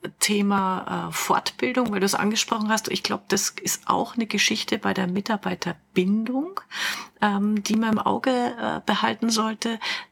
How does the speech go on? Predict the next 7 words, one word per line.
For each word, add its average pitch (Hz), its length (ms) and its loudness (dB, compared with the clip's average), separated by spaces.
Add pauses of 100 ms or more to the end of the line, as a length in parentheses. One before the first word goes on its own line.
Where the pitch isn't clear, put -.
(100)
dass 196 460 4
nicht 202 640 0
nur 214 500 2
auf - 440 -2 (180)
fachliche - 640 2
Fortbildung, 185 960 -2 (120)
ähm, 175 380 -10